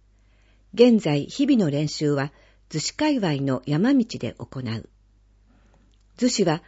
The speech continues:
すぐに山に入れて面白いルートがたくさんあります。夏はそのまま海に飛び込み、クールダウンできるのも最高です。と笑う。最高峰の大会で優勝を目指す。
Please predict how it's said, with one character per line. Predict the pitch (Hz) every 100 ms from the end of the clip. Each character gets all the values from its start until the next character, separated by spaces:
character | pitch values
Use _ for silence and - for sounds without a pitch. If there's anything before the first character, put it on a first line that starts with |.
| _ -
す | -
ぐ | 294 311
に | 208
山 | 143 175
に | 254 190
入 | 170 143
れ | 131
て | - - 143
面 | 170 254
白 | 302 302
い | 175
ル | 156
ー |
ト | 156 131
が | 117 -
た | 104
く | -
さ | - 277
ん | 262
あ | 202
り | 202
ま | 185 180
す。 | - _ _ _ _ _ _ _ _ -
夏 | 208 214 285
は | 214
そ | - 175
の | 254
ま | 277
ま | 269 269 -
海 | 294 277
に | 156
飛 | - 143
び | 180
込 | 202
み、 | 180 127 - _ _ -
ク | 220
ー | 262
ル | 302
ダ | 302
ウ | 277
ン | 180
で | 139
き | 139 208
る | 196
の | 143
も | 120 -
最 | 151 190
高 | - 196
で | 185 175
す。 | - - _ _ _ _ _ _
と | 208
笑 | 160 123 120
う。 | 117 - _ _ _ _ _ _ _ _ _ _ _ _ _ _ _ _ _ _
最 | - 285
高 | 294 330 294
峰 | 220 160
の | 135
大 | - 160
会 | 156 160 147
で | 147 131 -
優 | 170
勝 | 247 - 214
を | 190 180 -
目 | 143
指 | 135 131
す。 | -